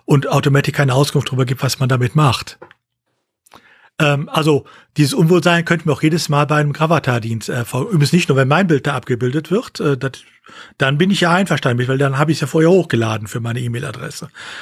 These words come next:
Sondern, äh, jedes Mal, wenn ich eine Seite aufrufe, wo dieser Dienst noch drin ist, ähm, der ist genauso abmahnbar, ne? Also, ähm,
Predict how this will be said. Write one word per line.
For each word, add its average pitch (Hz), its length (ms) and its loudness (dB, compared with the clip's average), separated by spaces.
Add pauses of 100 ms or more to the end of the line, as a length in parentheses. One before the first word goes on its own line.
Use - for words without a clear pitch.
(100)
Sondern, 139 340 2
äh, 143 340 2 (240)
jedes 147 220 -2
Mal, 135 120 2
wenn 139 100 2
ich 139 140 0
eine 135 80 2
Seite 143 280 0
aufrufe, 127 460 0
wo 120 120 0
dieser 117 240 -4
Dienst 113 300 -6
noch 113 120 -6
drin 110 220 -10
ist, 147 380 -8 (1400)
ähm, 131 480 0 (380)
der 120 140 0 (120)
ist - 260 -4
genauso 147 380 2
abmahnbar, 117 680 -8
ne? 156 220 -6 (480)
Also, 131 300 0 (300)
ähm, 147 560 0